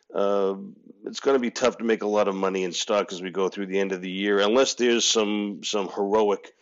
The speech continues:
uh, Chinese breakthrough, which I, I find hard to envision.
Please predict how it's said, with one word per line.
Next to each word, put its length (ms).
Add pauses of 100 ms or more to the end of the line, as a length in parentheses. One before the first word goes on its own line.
(460)
uh, 80
Chinese 560
breakthrough, 540
which 360
I, 480
I 40
find 320
hard 160
to 140
envision. 440